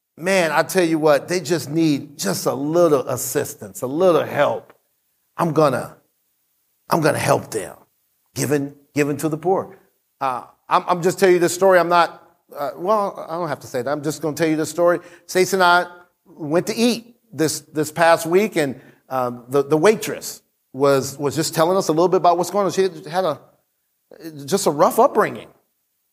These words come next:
And I said, "We're gonna bless her with a big tip." This is what I'm talking about, giving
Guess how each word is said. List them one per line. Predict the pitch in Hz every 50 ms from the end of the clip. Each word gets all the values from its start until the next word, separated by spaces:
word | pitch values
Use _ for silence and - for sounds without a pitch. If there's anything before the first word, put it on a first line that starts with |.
| _ _ _ _ _ _ _ _ _ _ - - _ _ _ _ -
And | 131 135 131
I | 131 131
said, | - 147 139
"We're | 165 190
gonna | 185 135 113
bless | 104 135 135 127 131 -
her | 120
with | 110 107 98
a | 90
big | - - 127 123 107 _
tip." | - - 113 85 64 - _ _ _ _ _ _ _ _ _ _ _ -
This | 196 254 -
is | 294 262 220
what | 233 214
I'm | 196 196
talking | - 190 180
about, | 165 160 147 139 120 104
giving | 113 151 156 139 156 160 160 165 175